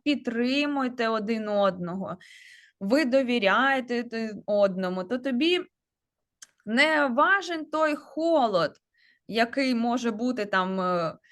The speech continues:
від погоди, від опалення, відсутності. Головне, що в родині добре все, що ви один одного можете обійняти, що ви поруч один з о-, одним на-, знаходитеся. В Україні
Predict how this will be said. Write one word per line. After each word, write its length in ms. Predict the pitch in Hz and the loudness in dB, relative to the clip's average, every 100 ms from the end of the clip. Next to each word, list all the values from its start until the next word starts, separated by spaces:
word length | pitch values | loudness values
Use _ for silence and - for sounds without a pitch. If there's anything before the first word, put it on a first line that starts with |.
| _ _ _ _ _ _ _ | _ _ _ _ _ _ _
від 320 | 196 233 - - | 0 0 0 -4
погоди, 1000 | 214 185 226 285 302 269 226 220 214 196 | -2 0 2 6 6 6 2 0 0 -2
від 260 | 190 202 | -4 -2
опалення, 720 | 185 180 196 277 277 247 240 226 | 0 2 0 2 0 -2 -4 -6
відсутності. 960 | 233 226 240 240 220 202 233 - 202 | -8 -8 -4 -4 -4 -4 -6 -6 -6
Головне, 420 | 202 247 262 330 | -4 -2 -2 -4
що 220 | 359 - 302 | -4 -4 -4
в 80 | |
родині 560 | 320 330 415 453 359 247 | -4 -4 -4 -4 -2 -4
добре 540 | 208 240 208 180 185 | 0 4 4 4 2
все, 420 | 180 - 196 165 170 | -2 -4 -2 -2 -4
що 240 | - 226 | -8 -8
ви 160 | 277 320 | -6 -4
один 280 | 277 302 | -4 -4
одного 380 | 311 330 311 302 | -4 -4 -4 -4
можете 480 | 285 311 302 294 285 | -2 -2 -2 -2 0
обійняти, 800 | 294 254 294 277 240 247 240 240 | 0 -2 -4 -2 0 2 2 -2
що 220 | 233 269 | -6 -4
ви 160 | 269 320 | -4 -6
поруч 600 | - 330 359 302 262 262 | -4 -2 0 -2 -4 -6
один 280 | 226 240 220 | -4 -4 -2
з 100 | 226 | -6
о-, 200 | 226 - | -8 -6
одним 480 | 240 220 190 190 185 | -2 -2 -2 -6 -4
на-, 120 | 185 | -6
знаходитеся. 1120 | 190 208 - 214 175 170 170 117 170 165 151 - _ _ _ _ _ _ - | -6 -10 -8 -4 -2 -4 -8 -12 -14 -14 -16 -20 _ _ _ _ _ _ -18
В 160 | 202 208 | -6 -4
Україні 680 | 254 247 240 320 415 277 | -2 -2 -4 -4 -4 -4